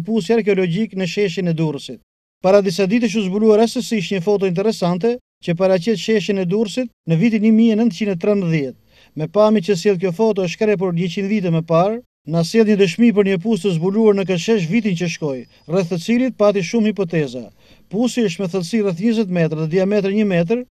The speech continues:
u zbulua gjatë punimeve që po kryeshin për rivitalizimin e sheshit para ndërtesës së bashkisë, rreth katërmbëdhjetë metër larg hyrjes kryesore të saj. Nga ana e specialistëve është vërejtur se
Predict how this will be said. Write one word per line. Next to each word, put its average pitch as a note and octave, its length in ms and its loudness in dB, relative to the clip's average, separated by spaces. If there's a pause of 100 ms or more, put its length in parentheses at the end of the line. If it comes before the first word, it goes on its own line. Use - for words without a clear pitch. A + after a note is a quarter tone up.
(120)
u F3 160 0
zbulua G3+ 400 6
gjatë F#3+ 320 4
punimeve G#3+ 460 4
që G3 100 -2
po F3 160 0
kryeshin G#3+ 480 0
për G3+ 140 4
rivitalizimin G3+ 720 2
e G3 80 0
sheshit G#3 480 -2
para G#3+ 240 2
ndërtesës F#3 480 -2
së E3+ 80 -2
bashkisë, G#3+ 540 -2 (340)
rreth E3 240 0
katërmbëdhjetë G#3 520 0
metër G#3+ 260 0
larg G3+ 180 0
hyrjes G3 320 -2
kryesore F3+ 400 -2
të F3 160 -4
saj. D#3+ 240 -4 (400)
Nga E3 220 2
ana A3 160 4
e - 20 -2
specialistëve F#3+ 680 0
është E3 140 0
vërejtur G#3 340 4
se G3 100 -2